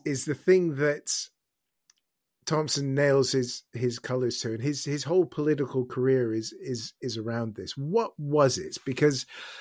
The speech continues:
this is when we, when we think of, you know, aircraft being produced today, yes, we think of subsidies and, and, and the like. But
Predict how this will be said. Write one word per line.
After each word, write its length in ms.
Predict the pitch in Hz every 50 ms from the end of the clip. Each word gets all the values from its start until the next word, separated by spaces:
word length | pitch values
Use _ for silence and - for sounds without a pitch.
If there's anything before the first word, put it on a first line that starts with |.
| - - - _ _ _ -
this 200 | 220 226 - -
is 160 | 208 175 -
when 120 | - 208 202
we, 220 | 214 - - - _ _ _ -
when 180 | 180 185 190
we 80 | 202 202
think 240 | - - 240 226 -
of, 200 | 190 170 147 131 - - - _ _ -
you 100 | - 123
know, 100 | 92 87 - _ _ -
aircraft 360 | 135 131 127 - 135 120 -
being 140 | - 131 120
produced 320 | 120 113 131 127 - - -
today, 180 | 143 143 135
yes, 140 | 120 107 -
we 60 | 101 -
think 160 | - 95 90
of 60 | 95
subsidies 580 | - 117 113 101 - - 101 101 107 104 98 -
and, 140 | 104 - - -
and, 180 | 104 104 117 - _ -
and 160 | 117 117 107
the 80 | 113 104
like. 380 | 110 120 120 123 123 - - - - - - - - _ _ _ _ _ _ -
But 460 | - 151 139 131 - - - - -